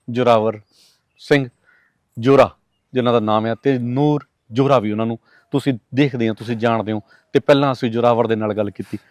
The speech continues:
ਹੁਣ ਅਸੀਂ ਨੂਰ ਜੋਰਾ ਦੇ ਨਾਲ ਗੱਲਬਾਤ ਕੀਤੀ, ਤੇ ਪਹੁੰਚੇ ਅਸੀਂ ਇਸ ਨਤੀਜੇ ਤੇ, ਨੱਚਣਾ ਵੀ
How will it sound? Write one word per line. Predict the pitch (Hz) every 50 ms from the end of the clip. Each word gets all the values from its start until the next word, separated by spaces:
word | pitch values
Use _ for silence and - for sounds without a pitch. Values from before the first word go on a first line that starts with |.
| _ - -
ਹੁਣ | 131 131 127
ਅਸੀਂ | 113 - 127 113
ਨੂਰ | 110 113 120 113 104 - _ _ _ -
ਜੋਰਾ | 113 117 127 123 120 110
ਦੇ | 104 104
ਨਾਲ | 92 92 95 92 - _ _ _ _ _ - - 120
ਗੱਲਬਾਤ | 131 120 113 107 104 _
ਕੀਤੀ, | _ - 101 - - 87 - _ _ _ _ _ _ _ _ _ -
ਤੇ | 180 170 135 101 _ _ _ _ _ _ _ _ _ _ _ _ _ -
ਪਹੁੰਚੇ | 147 208 202 - 202 175 156 131
ਅਸੀਂ | - 135 127 123
ਇਸ | 117 - -
ਨਤੀਜੇ | 123 117 - - 120 101 110 113
ਤੇ, | - 104 95 _ _ _ _ _ _ _ -
ਨੱਚਣਾ | 131 131 - - 147 131 123
ਵੀ | 107 110 104